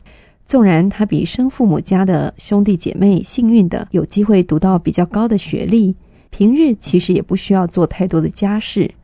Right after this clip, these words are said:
但是当年的淑瑜还是觉得那不是她的家。因此出社会上班并认识她的前夫之后，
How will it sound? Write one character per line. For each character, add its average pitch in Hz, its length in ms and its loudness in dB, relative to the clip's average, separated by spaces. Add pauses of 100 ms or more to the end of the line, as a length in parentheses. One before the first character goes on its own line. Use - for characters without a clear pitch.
(380)
但 190 180 2
是 180 240 0
当 202 240 0
年 180 140 4
的 175 80 2
淑 214 260 -4
瑜 170 340 2
还 170 220 -4
是 190 140 -4
觉 160 180 0
得 185 260 -2 (140)
那 208 220 2
不 - 160 -6
是 - 120 -10
她 - 240 -4
的 156 80 -6
家。 185 460 0 (840)
因 214 120 2
此 170 280 0
出 - 220 -4
社 202 240 0
会 185 240 2
上 196 280 -2
班 208 320 0 (100)
并 202 180 2
认 185 220 0
识 175 160 -2
她 190 180 -4
的 175 80 0
前 180 300 -6
夫 220 160 -2
之 226 140 0
后， 214 320 -2